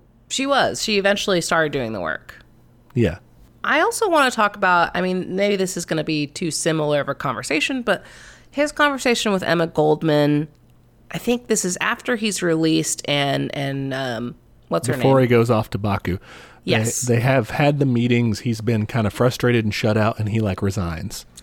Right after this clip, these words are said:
Speaker 1: Yes, and he goes and argues with Emma Goldman, and I, I love this classic anarchist versus Marxist-Leninist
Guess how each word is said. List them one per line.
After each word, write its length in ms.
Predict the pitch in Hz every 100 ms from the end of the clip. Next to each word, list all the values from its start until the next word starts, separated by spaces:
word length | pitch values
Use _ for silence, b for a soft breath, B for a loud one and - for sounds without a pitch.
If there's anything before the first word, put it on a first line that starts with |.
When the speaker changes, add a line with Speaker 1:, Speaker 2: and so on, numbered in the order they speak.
| B B B
Speaker 1:
Yes, 520 | 185 151 - - - -
and 280 | 165 160
he 120 | 185 185
goes 380 | 185 196 202
and 80 | 185
argues 360 | - 156 156 156
with 100 | 147
Emma 200 | 139 143
Goldman, 380 | - 139 135 -
and 120 | 156
I, 180 | 165 165 -
I 160 | 170
love 580 | 160 156 165 196 226 -
this 240 | 175 160 -
classic 840 | - - 165 202 330 - 262 254
anarchist 640 | 220 220 220 214 - 196 -
versus 420 | 180 180 175 165
Marxist-Leninist 1200 | 160 156 160 147 156 175 147 147 143 180 -